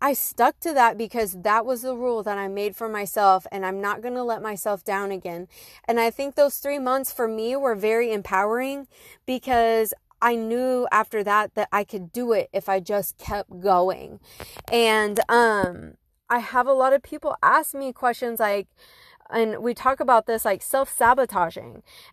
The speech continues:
And so many times people self-sabotage, and I have clients that do this right now. It's like,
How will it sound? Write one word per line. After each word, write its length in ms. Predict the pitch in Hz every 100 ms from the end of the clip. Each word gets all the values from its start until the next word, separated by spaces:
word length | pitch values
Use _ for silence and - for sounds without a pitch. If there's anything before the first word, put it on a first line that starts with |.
| -
And 320 | 254 240 208
so 360 | - - 254
many 240 | 277 302 302
times 440 | - 285 262 233
people 400 | - - 269 254
self-sabotage, 960 | - 254 240 - 240 240 240 226 196 196
and 180 | 226 226
I 100 | 226
have 300 | 240 254 240
clients 440 | 262 226 214 208
that 180 | 233 214
do 140 | 240
this 220 | 254 254 247
right 200 | 214 202
now. 380 | 220 262 226
It's 240 | 170 202 -
like, 280 | 202 196